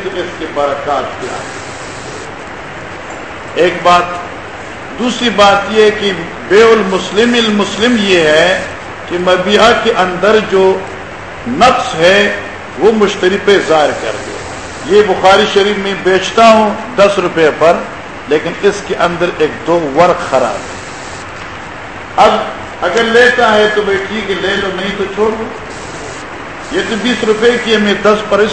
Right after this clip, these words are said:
لیے دیتا ہوں، اس کے ورق دو خراب ہیں۔ اذا بین البیعان، جب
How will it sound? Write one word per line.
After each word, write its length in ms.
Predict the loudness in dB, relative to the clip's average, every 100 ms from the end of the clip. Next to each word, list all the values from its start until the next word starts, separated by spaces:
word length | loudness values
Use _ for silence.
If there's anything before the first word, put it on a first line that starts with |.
| 2
لیے 140 | 4
دیتا 300 | 4 2 2
ہوں، 60 | -2
اس 60 | -2
کے 60 | 0
ورق 420 | 4 4 2 -2
دو 120 | -4 0
خراب 360 | 0 0 -2
ہیں۔ 140 | -8 -10 -12 -14 -14 -14 -6 -2
اذا 440 | 2 6 8 8 6
بین 440 | 4 2 2 2 2
البیعان، 840 | 0 0 0 0 -4 -2 -2 -4 -8 -12 -14 -14 -14 -14 -14 -14 -14 -14 -14 -2
جب 120 | 4